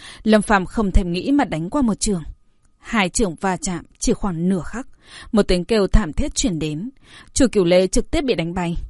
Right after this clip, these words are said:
một cánh tay trực tiếp nứt toạc, máu tươi vẩy đầy đất. Kình đạo hùng hậu làm hắn ta khó có thể ngăn cản, mà Lâm Phàm còn chưa thi triển kình đạo quá mạnh, còn chưa thi triển ra khoảng một thành kình đạo. Nhóm hào hán giang hồ tham gia liên minh chống ngụy hoàn toàn há, há hốc mồm.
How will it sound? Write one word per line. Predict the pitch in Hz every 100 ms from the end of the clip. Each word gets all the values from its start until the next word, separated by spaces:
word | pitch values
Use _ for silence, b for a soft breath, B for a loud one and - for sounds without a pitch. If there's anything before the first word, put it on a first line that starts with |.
| - _ -
một | 202 196 -
cánh | 175 170
tay | - 240
trực | 180 220 -
tiếp | 285 294
nứt | 294 -
toạc, | 247 170 b b b -
máu | 202 180
tươi | 185 269 202 185
vẩy | 190
đầy | - 185 156
đất. | 233 - - _ _ _ _
Kình | 254 185
đạo | 160 175
hùng | 208 175
hậu | 160 175
làm | 185 160
hắn | 156
ta | - 190
khó | 156 170
có | 226
thể | 240 277
ngăn | 185 160
cản, | 190 165 - B B -
mà | 196
Lâm | 196 190
Phàm | 202 180 175
còn | 185 175
chưa | 240
thi | 208 220
triển | - 247
kình | 214 208 160
đạo | 165 -
quá | 175 160
mạnh, | 233 294 B B -
còn | 226 190
chưa | 233
thi | 220 226
triển | - 196
ra | 156 175 175 - _ 226 220
khoảng | - 220 160
một | 175 175 -
thành | 190 151
kình | 202 156
đạo. | 160 - _ _ _ _ _ _ _ _
Nhóm | 214 190 170
hào | 247
hán | 190 170
giang | 175 233
hồ | 180 175
tham | 170 208
gia | 180 190
liên | 185 185
minh | 185
chống | - 170
ngụy | 262
hoàn | 202 180 196 160
toàn | 175 160
há, | 165 165 175
há | 190 165
hốc | 165 320 254
mồm. | 202